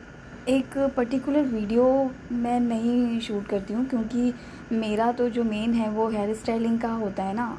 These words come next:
और मैं hair styling बनाने के चक्कर में makeup फटाफट करके video के लिए ready हो जाती हूँ, तो मैं वो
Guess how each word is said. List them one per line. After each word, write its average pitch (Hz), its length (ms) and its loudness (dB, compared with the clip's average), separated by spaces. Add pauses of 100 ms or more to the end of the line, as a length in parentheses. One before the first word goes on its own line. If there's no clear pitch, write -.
और 220 440 4 (340)
मैं 240 220 2 (640)
hair 226 160 4
styling 254 380 2
बनाने 226 280 0
के 240 100 -6
चक्कर 233 240 -2
में 247 160 4
makeup 233 300 0
फटाफट 240 480 0
करके 240 360 -2 (500)
video 247 440 6 (520)
के 240 100 4
लिए 254 220 4
ready 214 340 4
हो 226 160 6
जाती 190 280 0
हूँ, 233 100 -4
तो 254 80 4
मैं 254 160 2
वो 269 220 2